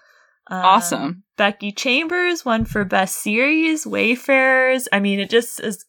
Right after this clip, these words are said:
Speaker 1: goes on and on. I'll post a list of all the winners. Um,
Speaker 2: Awesome. That's great. I
Speaker 1: yeah.
Speaker 2: need more books.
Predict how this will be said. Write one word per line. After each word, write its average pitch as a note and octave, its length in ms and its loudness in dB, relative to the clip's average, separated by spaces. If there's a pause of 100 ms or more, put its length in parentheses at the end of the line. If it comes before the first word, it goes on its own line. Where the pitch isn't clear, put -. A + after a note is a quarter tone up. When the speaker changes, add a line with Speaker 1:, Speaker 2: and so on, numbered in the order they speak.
Speaker 1:
goes F#3+ 240 -2
on F3+ 240 2
and F3 100 -6
on. E3+ 240 0
I'll F#3 160 4
post G3+ 400 -6
a F#3+ 80 -4
list F3 320 -4
of F3 140 -8
all E3 160 -2
the E3 140 -10
winners. D#3 520 -6 (540)
Um, F3 300 -2
Speaker 2:
Awesome. G3 560 0 (260)
That's B3 160 -4
great. F3 400 2
I - 80 2
Speaker 1:
yeah. C#4+ 140 4
Speaker 2:
need B3 100 2
more G3 500 2
books. - 520 -2